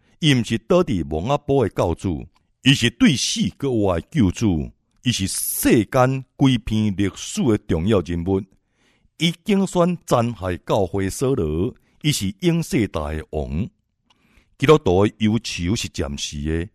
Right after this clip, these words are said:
喜乐是永远的，因为主永远活着。保罗讲，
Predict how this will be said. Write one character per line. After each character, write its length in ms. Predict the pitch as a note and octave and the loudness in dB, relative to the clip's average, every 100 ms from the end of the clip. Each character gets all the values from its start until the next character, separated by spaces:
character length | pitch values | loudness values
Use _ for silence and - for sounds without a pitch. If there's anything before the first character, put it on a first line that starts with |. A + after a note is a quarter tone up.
| _ | _
喜 120 | B3+ | 0
乐 120 | - - _ | 0 -2 _
是 260 | - - - | -18 -16 -8
永 200 | F2 F2 | -6 -4
远 220 | E2 C2 | -4 -6
的， 80 | A1+ _ _ | -14 _ _
因 160 | - A2+ | 0 2
为 200 | F#2+ C#2 - | 0 -4 -4
主 300 | B3+ C3 - _ _ _ | 0 0 -2 _ _ _
永 280 | A2 G2 G2 | -4 -2 -2
远 200 | D#2+ C#2 | -4 -4
活 240 | F2+ D2 | -6 -6
着。 140 | - A#1 - _ _ _ _ _ - | -10 -16 -18 _ _ _ _ _ -2
保 120 | F#3+ | 4
罗 160 | F#3+ G3+ | 6 6
讲， 340 | - B2+ F2 | 6 4 2